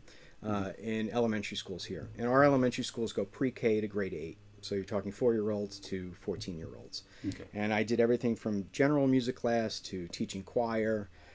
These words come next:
Speaker 1: uh, to teaching band, you know. And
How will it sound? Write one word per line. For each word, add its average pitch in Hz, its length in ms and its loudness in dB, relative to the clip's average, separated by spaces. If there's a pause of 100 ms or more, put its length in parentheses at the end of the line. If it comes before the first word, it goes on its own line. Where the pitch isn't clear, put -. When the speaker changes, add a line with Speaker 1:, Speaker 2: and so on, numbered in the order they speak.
(180)
Speaker 1:
uh, 82 180 -12
to - 100 -6
teaching 90 420 -6 (280)
band, 113 540 2 (240)
you 104 100 -6
know. 78 180 -8 (320)
And 117 200 -2